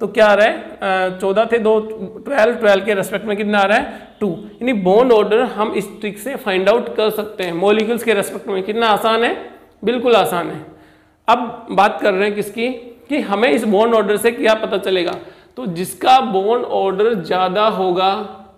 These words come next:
उसकी stability भी ज़्यादा होगी। ये question बन गया आपका।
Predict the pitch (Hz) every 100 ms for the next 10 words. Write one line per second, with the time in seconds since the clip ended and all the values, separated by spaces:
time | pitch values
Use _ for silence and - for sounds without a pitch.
0 | _ _ _ _ _ - 202 - 220 240
1 | 277 - - - - - 208 208 202 196
2 | 208 196 254 220 185 233 330 370 - -
3 | _ _ _ _ _ _ _ _ _ _
4 | _ _ _ _ _ _ _ _ _ _
5 | _ _ 170 190 180 185 196 180 165 165
6 | - 196 _ _ _ _ _ _ - 156
7 | 240 240 233 165 - 180 170 170 185 175
8 | - - - _